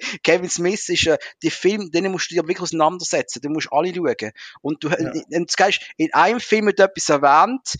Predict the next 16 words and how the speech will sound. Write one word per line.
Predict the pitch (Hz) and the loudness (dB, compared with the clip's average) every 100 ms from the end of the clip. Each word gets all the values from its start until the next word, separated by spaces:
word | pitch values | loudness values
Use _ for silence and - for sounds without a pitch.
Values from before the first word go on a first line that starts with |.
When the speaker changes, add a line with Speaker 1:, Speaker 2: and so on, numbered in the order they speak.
| - - | -12 -8
Speaker 1:
wo | |
du | 160 | -2
in | 165 | 4
einem | 160 | 6
anderen | 185 202 202 | 6 2 2
Film | - 202 | 2 4
den | 185 175 | 4 4
mal | 160 | 2
gesehen | 151 - 170 226 | 0 0 2 4
hast, | 196 220 247 - - - - - | 4 2 2 -2 -6 -16 -20 2
wo | 160 | 4
im, | 180 180 | 4 4
im | 180 165 101 220 | 2 0 -10 -2
anderen | 160 180 208 | 4 4 2
Film | 208 | -4
wieder | 214 | 0